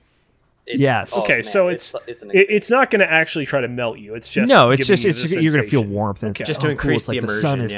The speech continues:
Speaker 4: yeah.
Speaker 2: there."
Speaker 3: Okay, okay. I, um, I, I really think that this, th-, there's a lot going on in this ride. It's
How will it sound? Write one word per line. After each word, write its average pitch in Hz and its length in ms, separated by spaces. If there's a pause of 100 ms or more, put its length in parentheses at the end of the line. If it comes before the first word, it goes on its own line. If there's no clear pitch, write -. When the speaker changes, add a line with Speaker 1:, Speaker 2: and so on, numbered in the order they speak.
Speaker 4:
yeah. 95 60
Speaker 2:
there." 82 260 (1200)
Speaker 3:
Okay, 320 340 (100)
okay. 139 380 (160)
I, 170 220
um, 180 420 (320)
I, 156 140
I 160 240
really 180 320
think 175 240
that 165 160
this, - 380 (240)
th-, 165 160
there's 151 220
a 151 60
lot 160 240
going 156 240
on 151 200
in 160 100
this 160 180
ride. 160 220
It's - 320